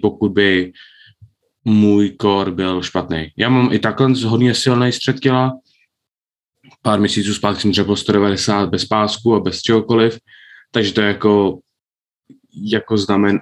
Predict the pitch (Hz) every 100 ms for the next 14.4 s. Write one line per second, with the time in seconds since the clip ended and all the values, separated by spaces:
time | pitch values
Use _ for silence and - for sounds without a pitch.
0 | - 104 104 98 95 101 95 104 98 -
1 | 101 101 92 - 107 92 90 117 113 -
2 | _ _ _ _ _ - 104 101 98 98
3 | - 101 98 78 - 110 104 101 101 95
4 | 98 104 117 101 92 101 101 95 95 95
5 | 113 113 113 113 117 _ _ _ _ -
6 | 117 113 110 107 - 104 104 101 95 101
7 | 95 98 - 95 98 87 98 95 98 95
8 | 92 95 85 95 - 101 98 - - -
9 | - _ 120 113 - 113 120 120 110 104
10 | 101 95 95 104 - 98 92 87 87 85
11 | 82 _ _ - 107 107 - 98 95 92
12 | - 98 90 92 90 104 95 98 87 98
13 | 92 - 95 90 98 92 90 92 87 90
14 | 87 - 85 80